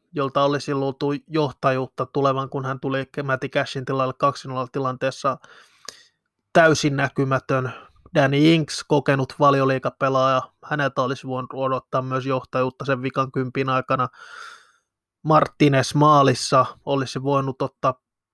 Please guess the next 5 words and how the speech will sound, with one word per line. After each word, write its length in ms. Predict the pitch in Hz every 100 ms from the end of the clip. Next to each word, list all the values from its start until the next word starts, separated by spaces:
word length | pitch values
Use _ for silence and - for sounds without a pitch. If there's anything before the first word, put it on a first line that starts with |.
| _
paketin 480 | 151 135 135 135 127
kasaan 600 | 147 143 - 143 127 127 -
jossain 520 | 139 135 - 135 127
vaiheessa. 600 | 127 123 131 123 - 123 - - _ _ - - _ _ _ _ _ _ _ _ - - - - - -
Villan 440 | 175 156 143 135